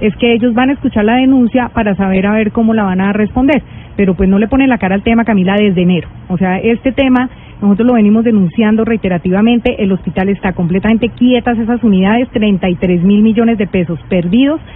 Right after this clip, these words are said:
más lo que se ha perdido ahora, eh, de detrimento patrimonial por una obra que está construida hace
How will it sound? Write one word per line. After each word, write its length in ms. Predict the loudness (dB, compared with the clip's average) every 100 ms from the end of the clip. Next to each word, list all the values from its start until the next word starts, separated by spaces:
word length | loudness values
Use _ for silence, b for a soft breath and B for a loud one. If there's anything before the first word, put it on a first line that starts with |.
| B -2
más 260 | 0 2
lo 80 | 0 0
que 120 | -2
se 80 | -2
ha 60 |
perdido 400 | 0 0 2 2
ahora, 400 | 2 2 0 -2 -4 -12
eh, 240 | -4 0 0
de 120 | 0
detrimento 440 | 0 0 -2 0 0
patrimonial 520 | -2 0 2 2 0
por 120 | -2
una 220 | 0 0
obra 160 | 0 -2
que 60 |
está 120 | -4 -4
construida 440 | -4 0 0 -2
hace 140 | -4